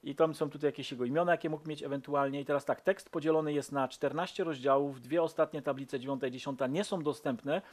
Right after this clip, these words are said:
są utajnione dla publicznej analizy, ponieważ ich zawartość jest zbyt trudna, czy też straszna dla przeciętnego człowieka.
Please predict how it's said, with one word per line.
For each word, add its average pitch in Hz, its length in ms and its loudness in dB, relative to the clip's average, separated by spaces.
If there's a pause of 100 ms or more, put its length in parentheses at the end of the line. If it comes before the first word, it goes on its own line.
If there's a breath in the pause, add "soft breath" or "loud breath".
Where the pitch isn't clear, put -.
(180 loud breath)
są 160 300 2
utajnione 165 600 2
dla 151 140 4
publicznej 156 420 -6
analizy, 139 520 -2 (420 loud breath)
ponieważ 165 340 2
ich 151 80 -4
zawartość 160 480 4
jest 131 140 -4
zbyt 127 380 0
trudna, 160 400 -2
czy 202 100 -12
też - 280 -6
straszna 156 600 2
dla 131 140 0
przeciętnego 120 600 -6
człowieka. 107 480 -8